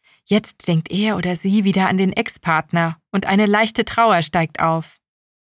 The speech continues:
Doch diese schiebt er oder sie schnell beiseite.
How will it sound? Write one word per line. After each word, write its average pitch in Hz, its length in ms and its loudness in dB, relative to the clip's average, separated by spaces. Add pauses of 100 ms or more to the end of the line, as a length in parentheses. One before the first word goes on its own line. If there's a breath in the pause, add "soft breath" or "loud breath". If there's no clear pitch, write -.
(480)
Doch - 140 -14
diese 190 400 -2
schiebt - 340 -6
er 175 200 -2
oder 190 180 -4
sie 202 160 -4
schnell 226 280 0
beiseite. 208 720 0